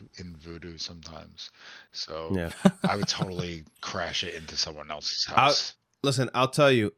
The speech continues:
Speaker 2: it plays better in V R
Speaker 3: Oh, for sure.
Speaker 2: But it is, it is a hundred percent a flight simulation minus the, the contraption that costs millions of dollars to make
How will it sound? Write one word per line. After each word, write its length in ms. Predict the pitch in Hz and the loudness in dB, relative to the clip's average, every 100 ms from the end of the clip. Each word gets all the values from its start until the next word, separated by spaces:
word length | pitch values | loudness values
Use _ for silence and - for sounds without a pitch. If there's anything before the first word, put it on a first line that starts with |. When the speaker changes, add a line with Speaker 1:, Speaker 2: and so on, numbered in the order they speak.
| - | -2
Speaker 2:
it 200 | 120 - | -2 2
plays 320 | - 135 135 | 4 4 4
better 360 | 117 127 127 127 | 4 4 4 2
in 120 | 110 | 2
V 180 | 110 110 | 2 4
R 300 | 104 117 147 _ _ - | 4 2 0 _ _ 0
Speaker 3:
Oh, 100 | 180 | 0
for 140 | - | -2
sure. 340 | - 127 117 _ _ _ _ - | -2 0 -2 _ _ _ _ 4
Speaker 2:
But 440 | 123 117 104 - _ _ _ _ | 8 8 6 2 _ _ _ _
it 180 | 120 117 | 4 6
is, 520 | 117 113 107 101 - - - | 6 4 4 2 -2 -6 2
it 280 | 123 127 - | 6 6 6
is 280 | 123 120 98 | 6 6 6
a 100 | 104 | 0
hundred 360 | 95 123 123 113 | 2 4 4 4
percent 640 | 113 - - 123 104 92 _ - | 2 2 2 4 4 2 _ 0
a 120 | 107 | 2
flight 400 | 107 - 120 117 | 2 2 4 4
simulation 720 | - 117 110 110 107 - 110 104 | 4 2 2 2 2 2 2 4
minus 520 | 104 107 107 107 - | 4 4 4 2 2
the, 500 | 107 101 98 95 - _ - | 2 4 6 2 -2 _ 0
the 120 | 101 | 0
contraption 640 | - 104 - 117 110 110 | 0 0 4 4 4 0
that 120 | 101 98 | 0 0
costs 300 | - 104 - | 0 0 2
millions 320 | 113 107 98 | 2 4 2
of 80 | 98 | 2
dollars 400 | 101 98 98 - | 4 4 2 0
to 100 | 104 | 2
make 460 | 101 101 98 - | 4 4 0 -4